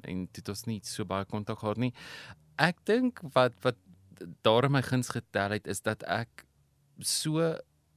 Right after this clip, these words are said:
haar manier van doen en haar styl my eie gemaak het, dat, ehm, want dis hoe ek wou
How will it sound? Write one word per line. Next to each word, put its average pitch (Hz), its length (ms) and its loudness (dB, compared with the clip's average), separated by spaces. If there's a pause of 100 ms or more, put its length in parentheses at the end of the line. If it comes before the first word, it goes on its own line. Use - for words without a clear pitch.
(600)
haar 110 440 2
manier 110 400 0
van 117 220 0
doen 101 180 0
en 98 100 0
haar 95 180 2
styl 113 640 0
my 98 380 -4 (180)
eie 120 240 2
gemaak 82 560 -4
het, 67 200 -12
dat, 90 180 -6 (840)
ehm, 98 420 0
want 120 160 4
dis 113 160 2
hoe 113 120 2
ek 101 160 -2
wou 107 120 -2